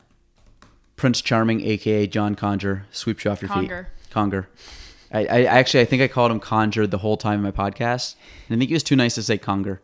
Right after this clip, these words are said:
Speaker 2: He was too nice? There's no way he was being nice. He probably just thought it was funny.
Speaker 1: Maybe.
Speaker 2: <laughs>
Speaker 1: Maybe. And then we talked about, I think, I think, I think we actually brought up, was, I think we brought up, uh, dad shoes at the time 'cause he was in the dad shoe phase.
Speaker 2: Oh, yeah, 'cause I, I got him a pair of dad shoes, which he never wears, now that I think
Speaker 1: He did
Speaker 2: about it.
Speaker 1: back then.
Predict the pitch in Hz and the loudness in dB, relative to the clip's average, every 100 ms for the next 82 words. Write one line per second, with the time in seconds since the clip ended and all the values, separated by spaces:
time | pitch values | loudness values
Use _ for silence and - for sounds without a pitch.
0 | _ 240 247 - 262 220 208 269 - 180 | _ -8 -6 -6 -6 -6 -6 -8 -10 -12
1 | 180 175 165 160 156 156 160 156 180 - | -12 -12 -12 -14 -14 -14 -12 -10 -10 -10
2 | 208 214 202 185 175 165 175 170 165 175 | -8 -8 -6 -8 -10 -12 -12 -14 -16 -18
3 | _ _ _ _ 127 113 101 101 - - | _ _ _ _ 2 4 2 -4 -10 -10
4 | - - - - _ 127 123 104 101 101 | -10 -14 -20 -20 _ 6 6 6 0 0
5 | 127 123 123 113 113 107 104 104 - _ | 2 4 6 4 4 2 0 -4 -8 _
6 | - - 135 - 107 151 170 151 - 120 | -20 -10 -10 -8 -2 0 4 2 2 2
7 | 110 98 98 - - - - 117 143 - | 2 2 -4 -14 -18 -20 -14 -4 -4 -4
8 | _ _ _ _ _ 131 151 135 127 117 | _ _ _ _ _ 0 2 6 6 6
9 | - 117 104 92 107 104 - 98 - 104 | 2 0 0 0 -2 -2 -4 -6 -8 -6
10 | 98 98 104 104 107 107 104 104 - 98 | -6 -6 -6 -6 -4 -2 -2 -2 -4 -6
11 | - 98 98 - - _ - 208 202 196 | -4 -4 -4 -10 -14 _ -14 -10 -8 -10
12 | 196 190 - 190 190 190 190 180 170 175 | -12 -12 -12 -10 -10 -10 -10 -12 -14 -14
13 | 170 165 175 170 175 165 190 - 208 226 | -14 -14 -14 -14 -16 -18 -16 -12 -12 -12
14 | 370 254 208 196 160 175 - 196 180 180 | -12 -12 -10 -10 -12 -16 -18 -16 -16 -14
15 | 170 - 170 135 151 151 135 131 107 95 | -16 -12 0 4 6 6 4 2 -2 -4